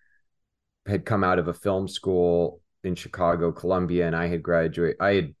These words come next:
I had been graduated for a long time, but I had started my theater career in, in Chicago, and then, and then was doing some cinema and short films. And she produced a short film that's, like, a sci-fi horror film, um, called Gateway,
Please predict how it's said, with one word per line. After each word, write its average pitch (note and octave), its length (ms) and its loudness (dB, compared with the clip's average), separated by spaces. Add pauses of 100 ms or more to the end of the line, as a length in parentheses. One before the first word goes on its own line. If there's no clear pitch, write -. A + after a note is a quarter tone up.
(180)
I - 120 0
had A#2 120 0
been G#2+ 160 2
graduated E2 420 0
for E2 120 -6
a D#2+ 60 -2
long D#2+ 200 -4
time, F#2 220 -4
but D#2+ 80 -2
I D#2 60 4
had D#2 100 -2
started E2 260 0
my D#2 120 -4
theater F2 320 2
career E2 340 0
in, D2 200 -6 (120)
in D#2+ 420 -6
Chicago, D2+ 640 -2
and D2 160 -6
then, D#2 280 -8 (120)
and D#2+ 180 -6
then D#2 240 -6
was E2+ 160 -10
doing D#2+ 380 -4
some D2 380 -10 (560)
cinema F2 360 -2
and D#2+ 140 -4
short - 260 -4
films. E2 440 -4
And D#2+ 260 -6 (880)
she - 160 -14
produced E2 520 -4
a D#2+ 200 -4
short - 340 -2
film E2 320 -2
that's, - 200 -6
like, D#2+ 120 -6
a D#2 40 -6
sci-fi D#2+ 500 -2
horror D#2+ 400 0
film, D2+ 440 -6 (540)
um, D2 440 -4 (600)
called D#2+ 260 -6
Gateway, D2+ 580 -2